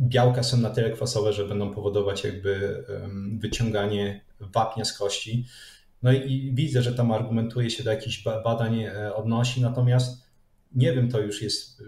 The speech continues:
minimum dziesięć lat, szczerze mówiąc, jak, jak mamy badania, które pokazują, że białka są cholernie ważne, jeśli chodzi o mineralizację kości. Czterdzieści procent jakby gęstości kości to, to, to jest zmineralizowany kolagen. I że nie dość, że nie powodują ubytków kośćca, to jeszcze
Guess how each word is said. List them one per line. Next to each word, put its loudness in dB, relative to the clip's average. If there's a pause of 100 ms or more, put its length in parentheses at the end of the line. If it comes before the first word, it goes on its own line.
(140)
minimum 4
dziesięć -6
lat, -4
szczerze -10
mówiąc, -6
jak, -2
jak -4
mamy 2
badania, 2
które -2
pokazują, 0
że 0 (380)
białka 0
są -2
cholernie 0
ważne, 0
jeśli -2
chodzi 0
o 2
mineralizację -2
kości. -8
Czterdzieści -6
procent 0
jakby -2
gęstości -8
kości -8
to, -8 (160)
to, -14 (220)
to -12
jest -4
zmineralizowany 0
kolagen. -2 (340)
I 2
że 0
nie 4
dość, 2
że -2
nie 2
powodują 0
ubytków -6
kośćca, -2
to -2
jeszcze -4